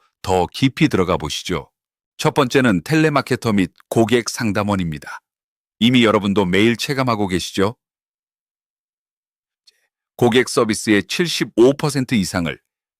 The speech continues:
인간이 아닌 에이아이 에이전트가 처리하고 있습니다. 예전에 그 어설프고 기계적인 챗봇을 생각하시면 곤란합니다.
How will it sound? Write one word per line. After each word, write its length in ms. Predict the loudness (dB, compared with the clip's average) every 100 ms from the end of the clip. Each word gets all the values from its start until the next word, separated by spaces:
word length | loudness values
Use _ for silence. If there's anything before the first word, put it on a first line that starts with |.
| _
인간이 420 | -2 0 0 -2
아닌 320 | -2 -2 -2 -4 0
에이아이 440 | 2 2 0 -2 0
에이전트가 540 | 0 0 -4 -4 -6
처리하고 480 | -6 -4 -2 -2 -4
있습니다. 500 | -6 -8 -10 -12 -20 _ _ _
예전에 460 | 2 2 4 2 0
그 200 | 2 2
어설프고 640 | 2 0 -2 -4 -2 0 0
기계적인 560 | -2 0 2 0 -2
챗봇을 460 | -4 -8 -6 -4 -4
생각하시면 800 | -4 -4 -4 -6 -6 -4 -4 -6 -12 _ _ -4
곤란합니다. 840 | 2 2 2 -2 -8 -12 -16